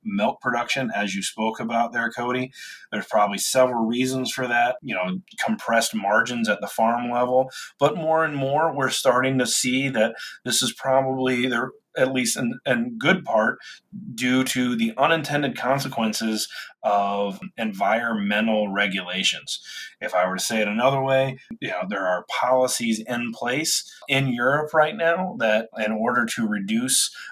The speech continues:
methane or, and other elements of the agricultural industry.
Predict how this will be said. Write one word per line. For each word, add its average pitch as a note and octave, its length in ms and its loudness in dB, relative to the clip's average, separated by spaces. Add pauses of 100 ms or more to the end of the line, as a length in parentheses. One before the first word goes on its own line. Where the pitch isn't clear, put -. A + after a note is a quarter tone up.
(120)
methane F3 680 2
or, G#2+ 300 2
and G#2 260 -2 (100)
other A#2+ 460 2 (280)
elements A#2 720 2
of G#2 640 2
the A2 160 -4
agricultural A2+ 800 0
industry. A2+ 540 -4